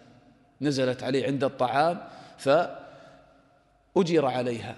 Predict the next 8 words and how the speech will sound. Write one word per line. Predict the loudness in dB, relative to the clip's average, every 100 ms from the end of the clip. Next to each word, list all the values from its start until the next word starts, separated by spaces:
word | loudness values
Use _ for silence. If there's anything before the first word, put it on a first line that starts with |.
| -18 -20 -20 -20 _ _ -2
وبعض | 2 4 2
الناس | 0 0
يأكل | 2 2 2 -2 -4 -14 -20 -20 _ _ _ _
لكن | -2 0 2 2
ما | 0 0 -2
يستشعر | -2 -2 -2 -2 -2 0
هذه | 2
المعاني | 2 2 2 2 0